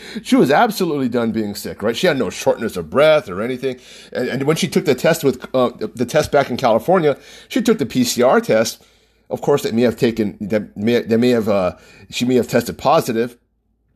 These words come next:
but, you know, is the virus alive in her body? Absolutely not, because she's, she's hundred percent fine, right?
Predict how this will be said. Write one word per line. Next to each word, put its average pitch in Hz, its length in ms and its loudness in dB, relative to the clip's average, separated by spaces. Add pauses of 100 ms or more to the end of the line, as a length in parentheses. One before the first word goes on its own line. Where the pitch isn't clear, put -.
(140)
but, 165 540 2 (580)
you 135 140 -2
know, 120 360 0 (220)
is 147 180 0
the 143 80 2
virus 113 420 0
alive 120 460 2
in 101 100 -6
her 107 120 -8
body? 113 400 -4 (160)
Absolutely 85 540 -8
not, 76 220 -8
because 110 220 -4
she's, 113 180 -2 (120)
she's 113 200 -6
hundred 110 200 -2
percent 127 280 -2
fine, - 280 -2 (260)
right? 190 360 0